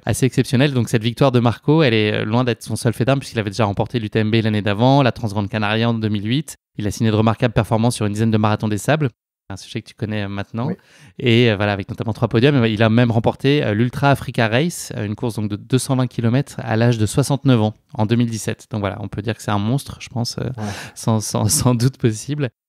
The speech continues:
Speaker 1: Quant au jeune Kylian Jornet, je crois que, bah, depuis deux mille huit, il a plutôt bien marché aussi. J'ai pas trop suivi ses résultats, mais je crois que ça s'est quand même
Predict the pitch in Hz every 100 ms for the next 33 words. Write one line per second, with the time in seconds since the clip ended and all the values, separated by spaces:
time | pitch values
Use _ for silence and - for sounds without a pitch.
0 | - 117 123 113 131 - 131 120 117 123
1 | 147 - 131 - 110 107 104 104 104 120
2 | 110 113 127 - 110 104 - - - 127
3 | 123 117 127 131 123 - 127 135 120 127
4 | 120 120 117 - - - 110 107 - 120
5 | - 117 - - - 107 104